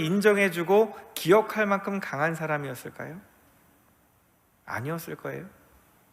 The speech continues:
근데 사도 바울이 십자가의 도를 얻은 이후로 사도 바울은 수천 년이 지나도록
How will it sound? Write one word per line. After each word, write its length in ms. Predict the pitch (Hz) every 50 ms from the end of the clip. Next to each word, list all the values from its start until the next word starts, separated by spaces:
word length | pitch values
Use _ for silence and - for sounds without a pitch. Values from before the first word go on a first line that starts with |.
| _ _ _ _ _ - - - _
근데 160 | _ - 226
사도 280 | 180 233 240 233 247 240
바울이 300 | 247 240 233 233 226 233
십자가의 640 | - - - - - 262 254 233 240 233 233 226
도를 380 | 233 - 156 165 185 220 208 190 - -
얻은 440 | 131 143 160 156 220 214 190 - -
이후로 560 | 156 156 208 220 202 214 175 151 143 110 - - - - _ _ _ _ _ _ _ _ _ _ _ _ _ _ _ - - _ _
사도 320 | _ - - 226 226 254 247
바울은 320 | 240 226 226 220 233 233
수천 440 | 233 - 277 - - - - 277 262
년이 260 | 254 240 233 240 233
지나도록 760 | - - 160 160 160 156 151 156 180 220 247 240 - - -